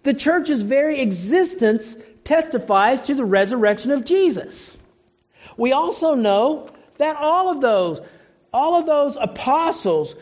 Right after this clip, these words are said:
who were frightened, who on that night when Jesus was crucified scattered, uh, ran for their lives basically for a while,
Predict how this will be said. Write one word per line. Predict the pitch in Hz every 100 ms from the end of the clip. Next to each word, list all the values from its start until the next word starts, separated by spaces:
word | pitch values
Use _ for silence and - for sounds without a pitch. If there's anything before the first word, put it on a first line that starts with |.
| - -
who | 269
were | 262 208
frightened, | - 226 277 330 262 190 147 135 - _
who | 262 285
on | 294 294
that | 285 277 277
night | 220 262 311 311 285 214
when | 214
Jesus | 254 294 269 220
was | 214
crucified | 277 285 240 214 196 170
scattered, | - - 285 311 311 247 202 196 196 - - -
uh, | 202 202 202 202 190
ran | 208 269 339 302
for | 302 285
their | 277 269
lives | 311 339 254 202 170
basically | 185 202 190 190 185 170
for | 175 175
a | 156
while, | 147 143 147 185 202 -